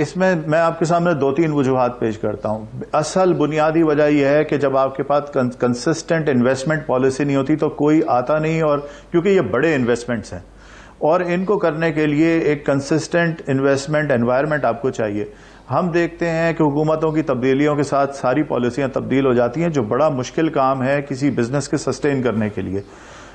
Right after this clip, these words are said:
दूसरा मसला ये है कि क्योंकि वहाँ consistent policy थी और वहाँ खाम माल बनाना सस्ता पड़ता था दुनिया की दूसरी जगहों से, लिहाजा यूएसए ने, Europe ने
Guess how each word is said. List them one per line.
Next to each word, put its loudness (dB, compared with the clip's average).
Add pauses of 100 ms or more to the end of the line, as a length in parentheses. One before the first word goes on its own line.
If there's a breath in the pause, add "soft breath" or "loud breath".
(160 loud breath)
दूसरा 2
मसला 2
ये 2
है 4
कि 0
क्योंकि 0
वहाँ 2
consistent -2
policy 2
थी 0 (480 loud breath)
और 2
वहाँ 0 (440)
खाम 0
माल 2
बनाना 0
सस्ता -2
पड़ता -2
था 0
दुनिया 0
की -4
दूसरी 0
जगहों 2
से, 0 (460 loud breath)
लिहाजा 2
यूएसए 2
ने, 0 (420 loud breath)
Europe 2
ने -2